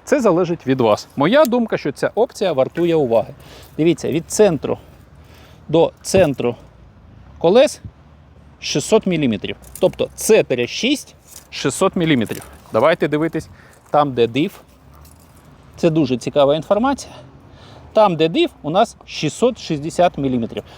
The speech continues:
Тобто різниця на шістдесят міліметрів. Ну і ще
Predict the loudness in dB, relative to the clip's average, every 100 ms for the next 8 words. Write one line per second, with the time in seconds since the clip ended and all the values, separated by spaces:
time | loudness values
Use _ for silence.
0 | -4 -2 0 -2 0 0 2 2 0 -2
1 | -6 -6 -2 -2 -4 -14 -6 -4 0 0
2 | 0 -4 -20 -8 -2 0 0 -2 -10 -14
3 | -2 0 2 2 2 4 4